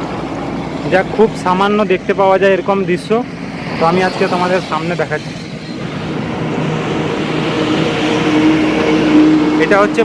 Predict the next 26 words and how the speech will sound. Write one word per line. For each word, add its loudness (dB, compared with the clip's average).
বাস 4
স্ট্যান্ড, 0
এই -4
সাইডটা -2
হচ্ছে -4
বাস 4
স্ট্যান্ড, 2
ওইখানে 0
বাস 4
দাঁড়ায়, 2
আর -6
এটা -2
হচ্ছে -6
তার 2
প্ল্যাটফর্ম, -2
খেমাশুলি 0
প্ল্যাটফর্ম। 0
তো 0
এখান 0
থেকে 2
আমাকে 2
আরও 4
দু 0
কিলোমিটার 2
যেতে 2
হবে। 0